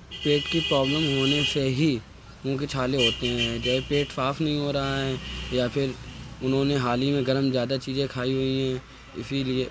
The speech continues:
पेट की प्रॉब्लम होती है और पेट की वजह से ही छाले होते हैं।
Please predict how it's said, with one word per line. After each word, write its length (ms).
पेट 200
की 80
प्रॉब्लम 340
होती 320
है 60
और 140
पेट 320
की 100
वजह 260
से 140
ही 160
छाले 400
होते 300
हैं। 200